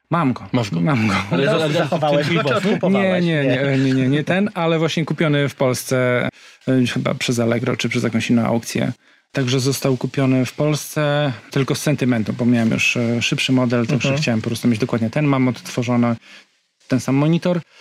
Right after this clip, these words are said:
Speaker 1: Natomiast ciekawostka, zachowała mi się drukarka z tego zestawu z dziewięćdziesiątego piątego roku.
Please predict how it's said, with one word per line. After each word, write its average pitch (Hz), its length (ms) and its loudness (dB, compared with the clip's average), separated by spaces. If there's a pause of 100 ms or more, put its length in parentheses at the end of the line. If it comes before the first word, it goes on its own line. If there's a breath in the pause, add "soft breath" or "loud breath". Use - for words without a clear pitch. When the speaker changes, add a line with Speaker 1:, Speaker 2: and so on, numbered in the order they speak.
(180 loud breath)
Speaker 1:
Natomiast 151 540 0
ciekawostka, 156 520 0
zachowała 151 340 0
mi 156 80 2
się 156 100 0
drukarka 113 440 -2 (100)
z - 80 -12
tego 123 180 0
zestawu 117 400 0
z 117 60 0
dziewięćdziesiątego 117 440 0
piątego 110 380 -2
roku. 135 580 2